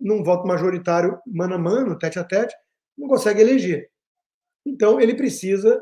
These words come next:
se vestir de uma roupagem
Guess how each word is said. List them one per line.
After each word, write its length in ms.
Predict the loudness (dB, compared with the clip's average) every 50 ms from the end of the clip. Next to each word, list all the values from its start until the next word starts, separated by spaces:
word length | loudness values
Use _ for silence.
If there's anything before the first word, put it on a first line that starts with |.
| -4 -12 -20 _ _ _ _ _ _ _ _ _ _ _
se 920 | _ -18 -16 -14 -12 -12 -12 -10 -10 -10 -6 -4 -2 -2 -2 -2 -4 -8 -10
vestir 540 | -6 -4 -4 -4 -4 -6 -6 -6 -6 -6 -4
de 100 | -2 -2
uma 140 | 0 2
roupagem 760 | 4 4 4 4 2 0 0 0 0 0 -2 -2 -2 -4 -6